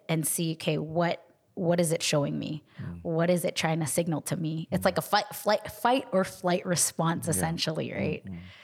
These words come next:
Speaker 1: So I'm like, "Wow."
Speaker 2: Yeah, it's, uh, it's, uh, you know, you think about it, like, if, you know, it's, people may say, "I'm never lonely." Yeah, Okay.
Speaker 1: <laughs>
Speaker 2: Yeah. No, but, um, you know,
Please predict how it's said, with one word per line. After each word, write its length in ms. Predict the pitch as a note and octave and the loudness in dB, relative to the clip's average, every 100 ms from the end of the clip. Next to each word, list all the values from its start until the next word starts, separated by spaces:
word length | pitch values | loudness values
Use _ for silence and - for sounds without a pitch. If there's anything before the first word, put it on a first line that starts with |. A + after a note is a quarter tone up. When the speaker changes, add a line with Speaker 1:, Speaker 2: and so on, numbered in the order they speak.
| - _ | -20 _
Speaker 1:
So 160 | - A3 | -10 -4
I'm 80 | G3+ | -4
like, 240 | G3+ D#3 F3 | -4 -8 -4
"Wow." 480 | D3+ C#3+ C#3+ - - _ _ _ - | 0 0 -4 -10 -12 _ _ _ -12
Speaker 2:
Yeah, 280 | - F2 E2 - _ _ _ | -6 -6 -6 -14 _ _ _
it's, 240 | F#2 - - | -12 -10 -8
uh, 340 | F2 F2 F#2+ G#2 A2 | -6 -6 -10 -14 -10
it's, 260 | C3+ C#3 - | -4 -4 -4
uh, 140 | C#3 C#3 _ - | -8 -10 _ -8
you 200 | C#3+ C3+ | -4 -2
know, 80 | |
you 80 | G#2 | -2
think 220 | G2+ C#3+ | -4 -4
about 260 | A#2 F#2+ E2+ | -4 -6 -8
it, 140 | F2 | -8
like, 240 | F2 F2+ F#2+ | -8 -10 -12
if, 160 | - _ - - _ _ _ - | -16 _ -20 -20 _ _ _ -10
you 100 | F#2+ | -6
know, 120 | F#2 | -4
it's, 220 | F2+ F#2 - - - | -6 -8 -14 -18 -6
people 260 | A2 B2 | -2 0
may 120 | G2 E2+ | 0 -2
say, 200 | F#2 F2 | -2 0
"I'm 160 | B2+ | 0
never 260 | C#3 A2+ F#2 | 2 0 0
lonely." 420 | F2 A#2 B2+ F#2 - _ _ | -2 -2 -4 -10 -16 _ _
Yeah, 220 | G2 E2+ E2+ _ _ _ - | -4 -4 -6 _ _ _ -10
Okay. 400 | G2 - F2+ A#2 - - | -8 -4 -4 -4 -10 -8
Speaker 1:
<laughs> 120 | - - - - | -8 -8 -16 -12
Speaker 2:
Yeah. 420 | G2+ F#2 F2 E2+ - | -2 0 0 -2 -2
No, 260 | C3 G#2 G2 G2 | 0 2 0 0
but, 320 | F#2+ - - | -2 -2 -2
um, 400 | F#2 F2 E2+ E2+ - _ _ - - _ _ - | 0 0 -4 -8 -18 _ _ -20 -20 _ _ -6
you 140 | G2+ | -2
know, 180 | F#2 | 0